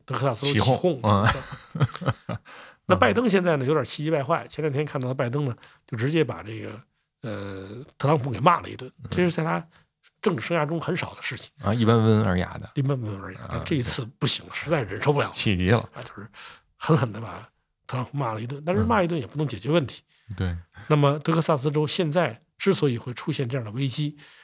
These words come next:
Speaker 1: 应该说还是，呃，共和党这边考虑到了自己的利益。
Speaker 2: 嗯。
Speaker 1: 就是用它来逼迫民主党全力以赴
Speaker 2: 是。
Speaker 1: 来对付德克萨斯。
Speaker 2: 嗯。
Speaker 1: 这样一来呢，原来准备在这个，就是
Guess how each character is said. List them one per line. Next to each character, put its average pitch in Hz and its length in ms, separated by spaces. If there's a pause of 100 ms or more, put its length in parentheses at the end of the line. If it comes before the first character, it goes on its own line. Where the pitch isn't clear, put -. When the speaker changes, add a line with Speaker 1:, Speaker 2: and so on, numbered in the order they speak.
Speaker 1:
应 202 220
该 208 140
说 180 260
还 117 240
是， 120 340 (320)
呃， 110 180
共 202 160
和 127 120
党 104 160
这 104 60
边 127 120
考 - 200
虑 123 80
到 139 100
了 123 60
自 139 180
己 101 100
的 - 120
利 156 80
益。 113 180 (120)
Speaker 2:
嗯。 85 340 (100)
Speaker 1:
就 170 140
是 - 20
用 180 140
它 196 420 (220)
来 127 180
逼 214 240
迫 175 220
民 113 200
主 147 140
党 110 100 (640)
全 156 260
力 147 100
以 90 80
赴 170 320 (100)
Speaker 2:
是。 - 360
Speaker 1:
来 120 440 (340)
对 185 140
付 127 120
德 117 100
克 110 100
萨 110 140
斯。 139 240 (200)
Speaker 2:
嗯。 82 420 (280)
Speaker 1:
这 226 140
样 185 140
一 147 40
来 127 140
呢， 131 80
原 123 160
来 202 140
准 107 200
备 127 200
在 123 200
这 120 180
个， 113 440 (100)
就 - 160
是 113 300